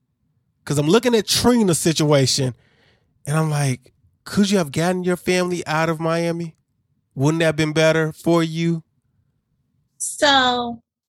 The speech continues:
Speaker 2: my thing is, I'm gonna just use Chicago. Does Chicago have neighborhoods that are bad? Yes. I feel like damn near every metropolitan big city have neighborhoods that is not the best.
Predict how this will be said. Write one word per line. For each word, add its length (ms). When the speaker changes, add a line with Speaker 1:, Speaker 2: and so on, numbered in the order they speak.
Speaker 2:
my 320
thing 320
is, 600
I'm 80
gonna 60
just 260
use 220
Chicago. 680
Does 200
Chicago 680
have 400
neighborhoods 1120
that 260
are 160
bad? 480
Yes. 460
I 120
feel 260
like 320
damn 240
near 140
every 440
metropolitan 720
big 240
city 360
have 240
neighborhoods 680
that 120
is 100
not 180
the 80
best. 540